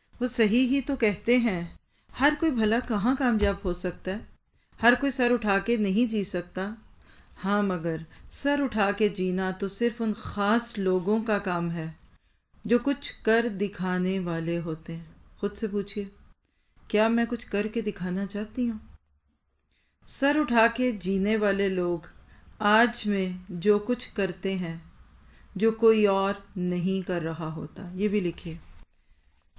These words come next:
जिन लोगों ने आज काम किया है, वो कल ज़रूर सर उठा के जिएंगे।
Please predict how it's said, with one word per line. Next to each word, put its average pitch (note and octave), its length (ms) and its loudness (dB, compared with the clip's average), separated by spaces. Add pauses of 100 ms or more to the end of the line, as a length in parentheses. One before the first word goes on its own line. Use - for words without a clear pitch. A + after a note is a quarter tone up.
जिन B3+ 240 4
लोगों A3 640 4
ने G3+ 420 0
आज G3+ 420 4
काम G#3 340 2
किया E3 320 -2
है, E3 120 -10 (520)
वो G3+ 120 0
कल F#3+ 300 2
ज़रूर F#3 380 2
सर F3 220 -4
उठा F3 240 -4
के E3 180 -6
जिएंगे। D#3+ 460 -8